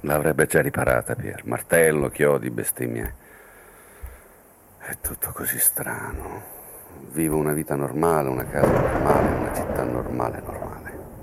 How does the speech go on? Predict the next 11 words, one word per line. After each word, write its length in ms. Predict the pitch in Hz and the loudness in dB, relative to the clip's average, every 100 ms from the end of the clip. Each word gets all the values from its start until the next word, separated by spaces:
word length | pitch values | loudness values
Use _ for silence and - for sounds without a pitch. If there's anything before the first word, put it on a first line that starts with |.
| - | -14
Quasi 500 | - 87 - - - - - | -2 -2 -2 -8 -14 -14 -16
normale. 500 | - - - - - - - - - - - - - - - - | -16 -10 -10 -10 -12 -20 -20 -20 -20 -20 -20 -20 -20 -20 -20 -12
Eppure 460 | 107 107 - - - | -10 -8 -8 -6 0
da 80 | 98 | 0
un 100 | 101 | 0
po' 140 | - | -4
di 120 | 107 | -6
tempo 320 | - 127 - 90 | -2 -2 -2 -4
qualcosa 460 | 95 87 104 87 | -4 -4 -4 -4
sta 240 | 73 - 71 | -4 -4 -4
cambiando. 920 | - 65 62 - - - - - | -4 -4 -4 -6 -8 -12 -16 -20